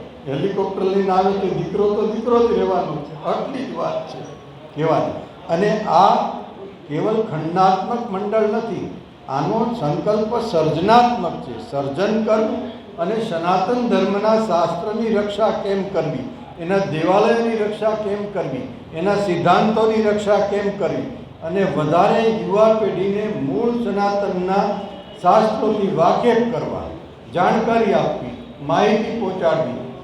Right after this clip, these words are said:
એના માટે સંસ્કૃત વિદ્યાલયોનો પણ વ્યાપ વધારવો, આ એનો મુખ્ય ધ્યેય છે. કારણ કે, અને એમાં પણ રાષ્ટ્રની ઉન્નતિ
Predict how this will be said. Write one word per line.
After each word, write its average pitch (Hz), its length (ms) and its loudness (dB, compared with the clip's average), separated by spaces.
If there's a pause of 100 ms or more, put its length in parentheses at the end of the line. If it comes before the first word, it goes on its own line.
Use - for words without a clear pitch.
એના 214 280 2
માટે 190 380 2 (420)
સંસ્કૃત 214 600 -2 (140)
વિદ્યાલયોનો 202 840 4
પણ 180 280 -4
વ્યાપ 185 340 2
વધારવો, 180 500 0 (380)
આ 196 180 2
એનો 170 300 -2
મુખ્ય 143 440 -4
ધ્યેય 147 400 -4
છે. - 140 -12 (960)
કારણ 185 360 4
કે, 226 200 2
અને 220 240 0 (100)
એમાં 233 360 0
પણ 220 220 0 (360)
રાષ્ટ્રની 214 680 2
ઉન્નતિ 220 380 0